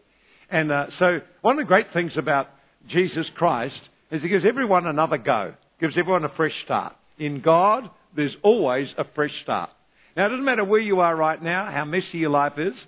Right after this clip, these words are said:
what it is you're facing or struggling with. I can tell you tonight and assure you, in Christ, there's always a fresh start. Every day is a fresh start with Him. And so I want to encourage you tonight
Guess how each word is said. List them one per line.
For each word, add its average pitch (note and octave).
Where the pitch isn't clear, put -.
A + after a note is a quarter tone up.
what D#3+
it D#3
is E3
you're C#3
facing E3
or F3+
struggling D3
with. C3+
I C3
can C3+
tell F#3
you B3+
tonight F3+
and D#3+
assure E3
you, C#3
in D3+
Christ, F3
there's D3+
always F#3+
a C3
fresh D3+
start. C3+
Every G#3
day C3+
is A#2
a A#2
fresh D3+
start C#3+
with C3
Him. A#2+
And E3+
so F#3+
I G#3+
want A#3+
to G#3+
encourage G3+
you F#3
tonight D3